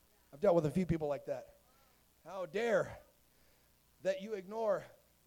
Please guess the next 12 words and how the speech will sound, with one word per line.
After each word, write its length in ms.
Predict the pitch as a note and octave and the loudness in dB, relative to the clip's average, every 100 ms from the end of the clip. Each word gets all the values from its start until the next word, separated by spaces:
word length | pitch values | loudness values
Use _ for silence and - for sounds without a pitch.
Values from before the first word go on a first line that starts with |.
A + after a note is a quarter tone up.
| D#3+ | -6
my 200 | G#3+ F#3+ | -4 -4
goodness. 640 | E3 G#3 F3 C#3 - - - - _ _ _ _ _ - | -6 -8 -6 -8 -8 -10 -14 -20 _ _ _ _ _ -12
You 80 | G#3 | -6
know, 60 | |
I'm 100 | A#3 | -4
a 60 | E3 - | -6 -4
good 200 | F3+ E3+ | -4 0
person. 420 | - F3+ - G3 F3 - - _ _ _ | 0 0 -4 -10 -12 -18 -20 _ _ _
Anybody 280 | G#3+ A3 F#3+ | -10 -2 0
ever 100 | F3 | 0
said 240 | D#3+ G3+ F#3 | -2 -4 4
that? 300 | G3 G3 | 4 4